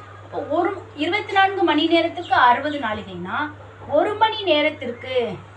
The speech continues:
எத்தனை நாளிகை அப்படின்னு பார்க்கணும். இப்போ ஒரு மணி நேரத்திற்கு நிமிடத்துல நம்ம சொன்னோம்னா என்ன சொல்லுவோம்? அறுபது நிமிடம் அப்படின்னு சொல்லுவோம்.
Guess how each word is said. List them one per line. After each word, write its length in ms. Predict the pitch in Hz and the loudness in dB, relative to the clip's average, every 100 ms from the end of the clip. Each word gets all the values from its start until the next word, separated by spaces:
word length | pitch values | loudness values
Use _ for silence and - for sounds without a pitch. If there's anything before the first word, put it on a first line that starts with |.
| - | -6
எத்தனை 500 | 262 262 311 302 320 | -6 2 4 4 4
நாளிகை 720 | 262 220 226 226 214 208 175 - - | 2 4 4 2 -2 -8 -10 -14 -12
அப்படின்னு 280 | 196 233 220 | -8 -8 -8
பார்க்கணும். 340 | 180 - 180 - - - | -10 -10 -14 -16 -18 -6
இப்போ 180 | - | 0
ஒரு 180 | 294 302 | 6 6
மணி 200 | 339 330 | 6 4
நேரத்திற்கு 520 | 302 349 359 392 370 | 6 6 6 -2 -4
நிமிடத்துல 540 | 330 320 359 381 370 330 | -2 2 2 2 2 2
நம்ம 220 | 311 302 | 4 0
சொன்னோம்னா 380 | 294 285 285 294 | 0 0 0 0
என்ன 160 | 277 | -2
சொல்லுவோம்? 440 | 269 277 247 254 - | -6 -6 -6 -6 -2
அறுபது 520 | 240 262 294 294 330 | 0 2 2 2 0
நிமிடம் 720 | 262 226 277 285 311 262 233 | -4 -4 -4 -2 2 2 2
அப்படின்னு 300 | 185 190 220 | -4 -8 -10
சொல்லுவோம். 420 | 226 - 180 175 | -12 -12 -12 -12